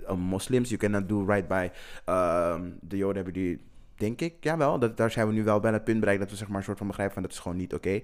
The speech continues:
Jullie kunnen niet verder gaan of, zeg maar, gelijkheid voor iedereen willen en een el-, ehm, hoe ik wil zeggen, egale, een gelijke samenleving creëren, zonder dat je dat aspect, gewoon die ene die jullie nog steeds een zwarte bladzijde noemen,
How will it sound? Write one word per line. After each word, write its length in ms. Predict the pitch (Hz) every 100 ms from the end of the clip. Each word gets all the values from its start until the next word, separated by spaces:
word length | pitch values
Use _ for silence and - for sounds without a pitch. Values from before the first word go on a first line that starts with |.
| - - -
Jullie 240 | 120 131
kunnen 420 | 147 139 139 127
niet 320 | 113 151 196 - - - - - -
verder 480 | - - 127 143 160
gaan 500 | - 151 170 - - -
of, 200 | 113 -
zeg 120 | 117
maar, 160 | 120 113
gelijkheid 480 | 110 104 104 139
voor 140 | - 113
iedereen 360 | 120 139 147
willen 180 | 135 127 123
en 60 | 117
een 140 | 104
el-, 200 | - 113 -
ehm, 440 | 104 104 104 104 104 - - - -
hoe 120 | - 110
ik 80 |
wil 120 | 104 92
zeggen, 240 | 104 95
egale, 480 | - 98 - 95 107
een 100 | 107
gelijke 340 | - 104 107
samenleving 500 | - 104 104 113 117
creëren, 280 | - 113 127 - -
zonder 500 | - 165 160 185 165
dat 160 | 143
je 140 | 135 104
dat 220 | 131 -
aspect, 600 | 113 - - 147 - -
gewoon 160 | 117
die 100 | 120
ene 180 | - 113 113
die 20 |
jullie 140 | 107 92
nog 120 | 85
steeds 220 | - 104
een 60 | -
zwarte 320 | - 165 175
bladzijde 460 | 151 147 - 147 139
noemen, 340 | 131 131 175